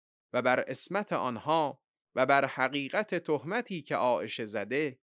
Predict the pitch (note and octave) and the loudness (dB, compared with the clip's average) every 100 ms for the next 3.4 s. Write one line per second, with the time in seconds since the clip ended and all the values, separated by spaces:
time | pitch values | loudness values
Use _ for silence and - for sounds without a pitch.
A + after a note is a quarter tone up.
0 | _ _ - C#3+ - C#3+ B2 G#2+ G2 A#2+ | _ _ -2 0 0 -4 -4 -4 0 2
1 | C3 A#2+ - C3+ F#3+ C#3+ - _ _ _ | 0 -2 -4 -2 -2 -4 -8 _ _ _
2 | _ _ _ _ - A#2 D#3+ F3 D3+ E3+ | _ _ _ _ -4 0 2 2 0 -2
3 | E3 - D3+ C3 | -2 -2 -2 -2